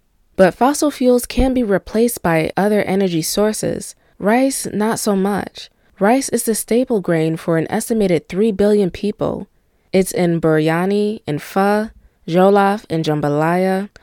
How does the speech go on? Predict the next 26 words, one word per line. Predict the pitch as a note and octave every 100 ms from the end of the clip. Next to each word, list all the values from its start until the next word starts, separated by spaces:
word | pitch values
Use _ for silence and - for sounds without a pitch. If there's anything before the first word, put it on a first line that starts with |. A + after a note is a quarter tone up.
| -
a | E3+
source | - G#3+ B3 B3+
of | - F3
tradition | - E3+ D#3+ G3+ A#3+ - D3+
and | - D3
sustenance. | - F#3 G3 - D3+ - - - - _ _ _
"We | - B3
are | C#4 C4+
in | A3 G#3
a | F3+
fundamentally | - A#3 B3+ A#3 A#3+ A#3+ G3+ E3
different | F3+ G3+ G3+ D#3
moment," | E3+ G3+ C#3+ -
said | - D3+
Louis | D#3 D#3 D3
H. | D#3 D3+
Ziska, | - D#3 - E3 F#3+ A#3
a | -
professor | F#3+ F3 C4 B3+ A#3+
of | -
environmental | F#3 F#3 F#3 G3 G3+ F#3 F#3+ F#3+ F3+
health | F#3 F3 -
sciences | - E3+ E3+ E3+ D3 C#3+
at | C#3+
Columbia | - E3+ E3 D#3+
University. | D3+ D3+ C#3+ C#3+ C#3+ - - F#3